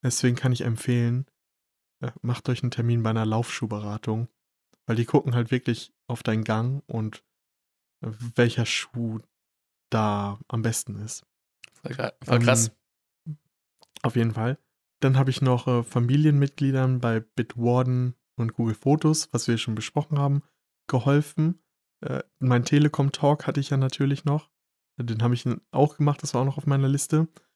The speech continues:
Speaker 1: Alle meine Klausuren habe ich geschrieben und bestanden. Also be-, bestanden weiß ich nicht, aber ich gehe davon aus, weil sie ziemlich gut liefen. Meine Steuererklärung gemacht und abgegeben, was auch ziemlich nice war.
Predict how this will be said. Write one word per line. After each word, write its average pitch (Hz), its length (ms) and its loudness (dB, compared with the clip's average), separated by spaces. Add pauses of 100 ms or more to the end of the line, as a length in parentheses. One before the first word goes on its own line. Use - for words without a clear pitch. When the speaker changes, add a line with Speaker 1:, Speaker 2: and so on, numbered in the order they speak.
(180)
Speaker 1:
Alle 127 200 4
meine 123 200 4
Klausuren 127 600 2
habe 151 100 0
ich 151 140 -4
geschrieben 156 600 0 (260)
und 123 300 -2
bestanden. 147 720 0
Also 123 200 2
be-, 123 140 2
bestanden 120 440 2
weiß 135 160 6
ich 131 140 2 (300)
nicht, 131 200 2
aber 113 100 0
ich - 140 -8
gehe 117 100 0
davon 113 240 -4
aus, 131 320 -4 (640)
weil 123 140 2
sie 120 100 -6
ziemlich 120 300 0
gut 139 180 -2
liefen. 147 360 2 (340)
Meine 123 160 4
Steuererklärung 147 960 2
gemacht 135 520 0 (680)
und 127 460 0 (300)
abgegeben, 143 800 2 (720)
was - 160 -2
auch 135 80 0
ziemlich 135 320 -2
nice 135 260 -2
war. 135 220 0